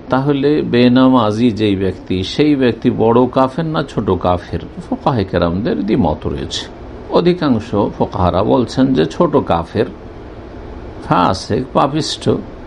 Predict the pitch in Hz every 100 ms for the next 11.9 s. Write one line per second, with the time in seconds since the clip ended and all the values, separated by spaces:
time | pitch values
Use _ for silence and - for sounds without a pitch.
0 | - - - 104 170 - 92 110 - -
1 | 156 156 147 180 180 175 - 180 156 107
2 | 92 101 101 98 95 85 - 87 71 90
3 | - - - - - - - - - -
4 | - - - - - - - - - -
5 | 165 165 165 165 151 143 131 135 - -
6 | - - - - - - - - - -
7 | - - 95 110 110 113 104 101 87 87
8 | 87 107 - 120 98 101 92 87 90 -
9 | 92 85 90 85 82 87 - - - -
10 | - - - - - - - 98 95 90
11 | 98 92 90 92 87 85 90 87 95